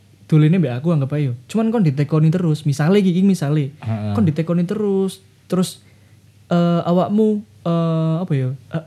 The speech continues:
Speaker 1: wajib, wajib
Speaker 2: Wajib lapor.
Speaker 1: Wajib lapor. Menurutku kan toksik.
Speaker 2: <laughs> Menurutmu toksik?
Speaker 1: Menurutku sebagai
Speaker 2: Eh, eh.
Speaker 1: koncomu.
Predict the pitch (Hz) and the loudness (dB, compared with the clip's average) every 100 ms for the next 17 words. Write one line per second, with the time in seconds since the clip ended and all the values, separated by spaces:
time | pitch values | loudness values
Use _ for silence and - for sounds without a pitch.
0 | - 170 170 170 170 175 165 170 - - | -2 0 2 0 2 0 2 -2 -2 4
1 | 143 143 127 123 117 104 - 180 170 165 | 4 6 4 4 2 0 -4 -2 2 2
2 | 180 208 208 190 170 165 160 190 220 254 | 2 0 2 2 4 2 0 4 6 6
3 | 311 302 294 277 165 - 208 185 - - | 2 2 2 0 -4 -4 -4 -4 -4 4
4 | 139 143 143 151 139 190 226 226 269 240 | 6 6 6 2 4 6 6 4 2 -2
5 | 185 151 156 160 185 220 185 | 0 2 2 4 4 4 2